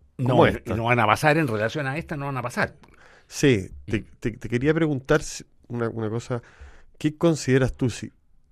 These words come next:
Speaker 1: si esta película, que quizá es una de las películas más densas, podríamos decirlo,
Speaker 2: Mm,
Speaker 1: según
Speaker 2: sí.
Speaker 1: lo que entiendo de Scorsese, no es también una respuesta, no estoy diciendo directa, pero a la le-, a la levedad Marvel un poco, como decir, bueno, ya, ya que se están haciendo estas otras cosas,
Speaker 2: Sin duda.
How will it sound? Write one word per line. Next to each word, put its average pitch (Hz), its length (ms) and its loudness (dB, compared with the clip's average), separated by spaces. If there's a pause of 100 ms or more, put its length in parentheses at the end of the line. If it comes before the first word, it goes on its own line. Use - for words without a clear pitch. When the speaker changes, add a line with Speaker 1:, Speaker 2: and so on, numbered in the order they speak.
(340)
Speaker 1:
si - 160 -12
esta 127 180 -4
película, 127 400 2
que 95 160 -6
quizá - 280 -6
es 113 60 2
una 110 100 0
de 101 40 -2
las 95 80 -8
películas 101 320 -4
más 101 220 -4
densas, 117 420 2
podríamos 87 400 -6
decirlo, 101 220 -6
Speaker 2:
Mm, 85 40 -10
Speaker 1:
según 101 260 -2
Speaker 2:
sí. 101 60 2
Speaker 1:
lo 101 40 4
que 98 60 2
entiendo 95 500 0
de 95 80 -4
Scorsese, - 680 -6 (760)
no 208 60 -2
es 202 80 -4
también 156 280 0
una 139 140 2
respuesta, 107 920 -2 (260)
no - 60 -20
estoy - 160 -12
diciendo 95 600 -8
directa, 107 560 -4 (360)
pero 113 220 2
a - 20 2
la 107 140 2
le-, 104 220 0 (100)
a 113 100 -2
la 101 120 2
levedad 104 500 2
Marvel 113 560 4
un 113 100 -8
poco, 113 320 -6
como 101 200 -10
decir, 120 160 -14
bueno, 127 200 -2
ya, 123 280 0
ya 117 200 0
que 117 80 -6
se 110 100 -8
están 120 200 0
haciendo 117 220 -4
estas 113 160 -2
otras 113 240 -2
cosas, 120 560 -4
Speaker 2:
Sin 87 400 -6
duda. 95 600 0